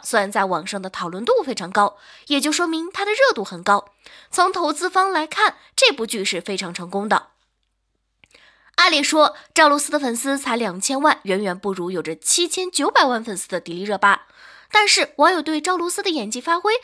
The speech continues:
有褒有贬。虽然赵露思有时候发挥的有些过火，但是能看出的确是进步中。但是对于迪丽热巴的演技，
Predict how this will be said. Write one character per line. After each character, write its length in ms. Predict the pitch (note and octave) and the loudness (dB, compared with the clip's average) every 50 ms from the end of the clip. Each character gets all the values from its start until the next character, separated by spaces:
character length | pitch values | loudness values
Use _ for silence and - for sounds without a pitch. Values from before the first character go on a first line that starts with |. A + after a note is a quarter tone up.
| - - _ | -8 -16 _
有 280 | - G3+ E3 D3 C3+ - | -10 -6 -4 -4 -4 -6
褒 380 | - - A3+ A#3 A#3 - - _ | 0 2 4 4 4 2 -2 _
有 180 | - F#3 F#3 A3 | -6 -4 -4 -4
贬。 280 | - A#3 G3+ F3 - _ _ _ _ _ _ _ _ _ _ _ - | -4 -4 -6 -6 -6 _ _ _ _ _ _ _ _ _ _ _ -2
虽 200 | - - D4 D4 | 2 4 4 4
然 320 | C#4 C4 A#3 A#3+ A#3 A#3+ - - - _ - | 6 4 4 4 2 0 -6 -20 -16 _ 2
赵 140 | - D4+ | 4 4
露 100 | C#4+ C#4+ | 4 4
思 220 | D4 C#4 - D#4 D4+ | 0 -2 -2 -2 -2
有 100 | C4 A#3 | -2 -2
时 120 | A3+ - | -2 -4
候 100 | A#3+ A#3+ | -6 -4
发 180 | A#3+ - C4 C4 | 0 0 0 0
挥 160 | - C#4 B3+ | 0 -2 -2
的 180 | B3 A3+ G#3 G3+ | 0 0 0 -2
有 120 | F3+ E3+ | -2 -4
些 100 | - C4 | -6 -4
过 240 | C4 - A4 G#4 E4 | 0 0 0 0 0
火， 220 | - - - - _ _ _ | -2 -6 -12 -14 _ _ _
但 160 | - B3 A3+ G#3+ | -4 -4 -4 -4
是 80 | - G3 | -4 -8
能 140 | G3 G#3+ | -10 -8
看 180 | C4 G4+ G4 E4+ | -6 -6 -6 -4
出 140 | E4+ F#4 G4+ - - | -4 -6 -6 -8 -10
的 140 | G#3+ G#3 G#3+ | -10 -8 -6
确 140 | - C#4 | -6 -6
是 120 | C4+ D4 C#4+ | -6 -6 -4
进 200 | - - A4 E4+ | -4 -6 -6 -6
步 100 | G#3+ F3 | -6 -4
中。 280 | - C4+ F4 - - _ _ _ _ _ - - _ _ _ _ | -2 -2 -2 -2 -6 _ _ _ _ _ -20 -20 _ _ _ _
但 160 | - B4 A#4 | 0 2 2
是 180 | A4+ - A#4 - _ | 2 0 -2 -4 _
对 140 | - C4 A#3+ | -6 -6 -4
于 100 | A#3 A#3 | -6 -6
迪 140 | A#3+ B3 | -6 -6
丽 60 | C4 D4 | -4 -2
热 120 | E4 F#4 | 0 2
巴 100 | F#4+ G#4 | 2 2
的 60 | A4+ | 2
演 180 | G#4 E4 A#3 F#3 | 2 -2 -2 -4
技， 240 | G3 A3+ - - | -4 -4 -4 -6